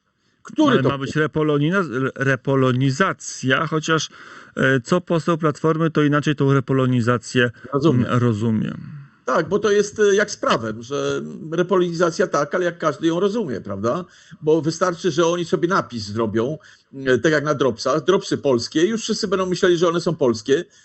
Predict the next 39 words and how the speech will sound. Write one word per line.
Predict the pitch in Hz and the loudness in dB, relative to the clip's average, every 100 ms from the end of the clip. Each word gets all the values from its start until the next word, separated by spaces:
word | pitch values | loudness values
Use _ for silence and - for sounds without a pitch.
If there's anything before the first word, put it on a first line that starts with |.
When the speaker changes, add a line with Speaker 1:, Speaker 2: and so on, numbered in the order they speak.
| _ | _
Speaker 1:
a | - 175 | -2 0
one | 208 247 | 0 -2
nie | 247 240 | 0 0
są | - 127 | 0 -2
polskie. | 107 101 107 - - _ _ - | -4 -10 -10 -18 -20 _ _ -6
Można | 160 214 190 180 | 0 0 0 -2
Prince | 190 180 196 | -2 0 0
Polo, | 175 170 165 170 - | 2 2 0 -2 -2
Speaker 2:
To | 123 | 0
ja | 131 | 2
Speaker 1:
można, | - 156 | 2 0
Speaker 2:
właśnie | 143 131 | 0 0
Speaker 1:
e, | 123 | 0
Speaker 2:
chciałem | - 147 | 0 0
Speaker 1:
reklamować. | 147 120 135 123 | 2 0 0 2
Speaker 2:
powiedzieć | 127 127 - | 0 0 2
Speaker 1:
Tylko | 139 | 2
tyle, | 127 208 | 4 4
Speaker 2:
Prince | 214 | 4
Speaker 1:
że | 214 | 2
z | - | 2
Polską | - 175 175 202 - | 0 2 0 0 -2
Speaker 2:
Polo. | 202 - | -6 0
Speaker 1:
to | 214 | 0
nie | 214 | 2
ma | 220 | -2
nic | 226 | -2
wspólnego. | - 247 247 147 123 - _ _ _ _ | -6 -2 0 2 -2 -6 _ _ _ _
I | 226 | -2
tak | 233 | 0
dalej, | 208 214 220 | 2 2 0
i | |
tak | 240 208 | -2 0
dalej, | 220 196 151 | 0 0 -2
więc, | 151 147 - | -6 -12 -6
e, | 175 165 160 165 160 | -4 -4 -4 -6 -4
powiem | 196 185 180 | -2 0 0
państwu, | 180 185 196 170 | 0 -2 -4 -2
że | 170 170 | 0 0